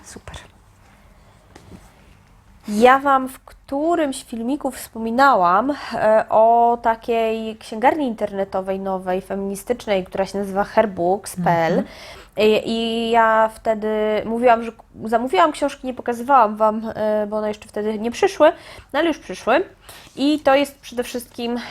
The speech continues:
Speaker 2: nowe wydanie, em, książki Agnieszki Graf Świat bez kobiet. E, wydanie, które, e, jakby wznowienie po dwudziestu latach od, em,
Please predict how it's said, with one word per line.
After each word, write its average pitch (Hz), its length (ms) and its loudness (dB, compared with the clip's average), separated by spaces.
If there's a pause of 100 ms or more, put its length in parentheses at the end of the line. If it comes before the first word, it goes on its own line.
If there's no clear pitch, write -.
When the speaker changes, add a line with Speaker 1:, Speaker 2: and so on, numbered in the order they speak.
(120)
Speaker 2:
nowe 233 300 2
wydanie, 214 1000 4
em, 202 1000 0
książki 220 720 0
Agnieszki 208 480 -4
Graf 214 340 4
Świat 214 260 0
bez 190 200 -8
kobiet. 175 680 2 (380)
E, 208 200 4
wydanie, 208 600 0
które, 208 520 -2 (480)
e, 208 420 -2
jakby 202 220 -4
wznowienie 220 1000 2
po 214 160 2
dwudziestu 208 500 -4
latach 202 340 2
od, 202 380 -2 (480)
em, 196 260 -6